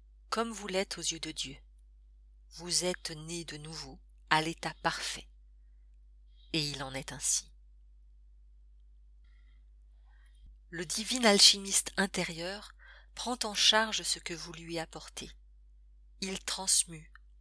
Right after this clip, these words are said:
raffine, perfectionne ce que vous lui rendez après l'avoir manifesté sous forme imparfaite. Il en est de même pour votre corps, qui est transmué, raffiné,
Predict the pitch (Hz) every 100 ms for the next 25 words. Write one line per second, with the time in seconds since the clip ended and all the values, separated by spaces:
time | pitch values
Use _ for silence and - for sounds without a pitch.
0 | - - - - 180 - - 151 139 135
1 | - - - - - - - - - -
2 | - 233 - - - - 160 156 160 -
3 | - 190 175 185 185 185 180 185 170 202
4 | 262 - 170 - 185 175 170 180 165 196
5 | 202 196 180 - - 190 - - - 170
6 | 165 160 - 165 165 156 - - - -
7 | - - - - - - - - - -
8 | - - - - - - - - - -
9 | - - 180 190 202 226 190 202 226 226
10 | 175 175 - 160 - 151 147 - - -
11 | - 170 165 - - 214 208 - 196 151
12 | 139 - - - - - 170 - 180 147
13 | -